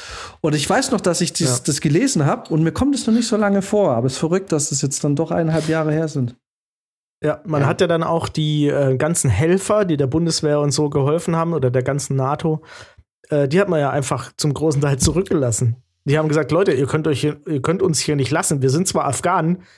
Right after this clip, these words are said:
Speaker 2: aber wir
Speaker 1: Ja.
Speaker 2: haben euch die ganze Zeit geholfen.
Speaker 1: Die sind voll am Arsch.
Speaker 2: Ihr müsst uns mitnehmen.
Speaker 1: Am Arsch.
Speaker 2: Wir sind am Arsch."
Speaker 1: Und das ist halt das
Speaker 2: Und dann
Speaker 1: Verrückte,
Speaker 2: hat man
Speaker 1: ne?
Speaker 2: gesagt,
Speaker 1: Ja.
Speaker 2: ja, und dann hat man zu denen einfach gesagt, "Ja, äh, ja, müssen wir mal gucken, müsst ihr euch melden, so bei uns. <laughs> Ne?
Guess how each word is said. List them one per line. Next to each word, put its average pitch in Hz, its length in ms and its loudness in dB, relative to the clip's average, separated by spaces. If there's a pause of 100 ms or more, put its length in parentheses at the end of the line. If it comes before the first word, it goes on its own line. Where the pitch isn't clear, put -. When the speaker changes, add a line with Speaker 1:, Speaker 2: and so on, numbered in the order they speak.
(200)
Speaker 2:
aber 151 200 2
wir 156 80 4
Speaker 1:
Ja. 180 80 8
Speaker 2:
haben 175 100 4
euch 156 140 0
die 165 80 -2
ganze 170 280 0
Zeit 175 220 -2
geholfen. 170 520 2
Speaker 1:
Die 143 60 4
sind 139 140 2
voll 233 140 0
am 262 120 2
Arsch. 214 280 4
Speaker 2:
Ihr 175 60 6
müsst 208 200 2
uns 165 220 4
mitnehmen. 196 480 2
Speaker 1:
Am 180 60 2
Arsch. 175 80 2
Speaker 2:
Wir 156 60 4
sind - 300 0
am 131 220 -2
Arsch." 175 520 0 (440)
Speaker 1:
Und - 80 0
das 151 160 0
ist 220 100 0
halt 226 160 4
das 190 180 0
Speaker 2:
Und 185 140 4
dann 165 120 4
Speaker 1:
Verrückte, - 20 -
Speaker 2:
hat 208 100 4
man - 20 6
Speaker 1:
ne? 190 60 8
Speaker 2:
gesagt, 196 380 4 (420)
Speaker 1:
Ja. 147 100 2
Speaker 2:
ja, 185 160 0
und 156 160 -2
dann 151 120 2
hat 185 80 0
man 185 140 2
zu 196 120 2
denen 180 160 2
einfach 180 240 0
gesagt, 180 240 0
"Ja, 175 340 4
äh, 151 280 2 (160)
ja, 143 260 2
müssen 147 380 -4
wir 170 60 2
mal 160 60 -2
gucken, 185 460 2
müsst 151 160 0
ihr 208 40 4
euch 175 140 2
melden, 170 420 4
so 143 140 0
bei 143 140 0
uns. - 500 0
<laughs> - 0 -
Ne? 185 180 0